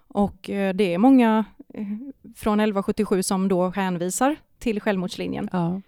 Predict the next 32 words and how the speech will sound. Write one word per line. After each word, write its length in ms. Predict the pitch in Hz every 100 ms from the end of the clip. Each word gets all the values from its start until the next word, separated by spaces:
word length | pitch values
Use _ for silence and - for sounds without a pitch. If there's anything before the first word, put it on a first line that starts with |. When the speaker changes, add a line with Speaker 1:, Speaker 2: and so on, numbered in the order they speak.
| _ _ _ _ _ _ -
Speaker 1:
Men 360 | 202 196 185 185
det 100 | 190
finns 360 | 185 180 -
för 100 | -
lite 280 | 180 175 -
medel. 460 | 180 175 170 208 220 -
Speaker 2:
Mm. 320 | - 165 175 214 _ _ _ _ _
Speaker 1:
Gör 120 | 165
det. 60 | 190
Speaker 2:
Jättespännande. 520 | 180 180 165 165 180
Speaker 1:
Och 140 | - 196
då 80 | 196
finns 260 | 208 202
det 80 | 208
ändå, 420 | 208 196 185 190 - _ _ _ -
ja, 140 | 196 180
vad 140 | 190
är 180 | 175 180
det 100 | 214
nu, 260 | 226 190 190
över 180 | 185
sexhundra 880 | 190 190 - - 180 180 180 180 190 - -
volontärer. 720 | 196 185 185 190 175 202 185 - -
Speaker 2:
Ja. 320 | 170 160 165 175
Speaker 1:
Men 160 | 196
det 60 | 190
behövs 320 | 185 185 175
så 140 | 202 180
många 300 | 180 180 185
fler. 380 | 190 233 294 -
Speaker 2:
Just 300 | 185 175 -
det. 100 | 185